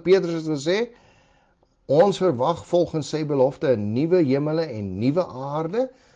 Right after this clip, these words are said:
waarin geregtigheid woon," waarin al hierdie ongeregtigheid weggevat is. Nou, kom ons kyk.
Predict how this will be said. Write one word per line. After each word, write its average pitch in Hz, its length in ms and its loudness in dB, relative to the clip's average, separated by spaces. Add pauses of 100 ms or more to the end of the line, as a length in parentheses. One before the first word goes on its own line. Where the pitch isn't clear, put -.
(160)
waarin 139 420 2
geregtigheid 160 560 -4
woon," 131 180 0
waarin 127 300 -2
al 214 160 4
hierdie 202 240 0
ongeregtigheid 175 800 0
weggevat 156 540 0
is. 101 140 -10
Nou, 131 200 2 (380)
kom 226 220 2
ons 202 160 2
kyk. - 400 -2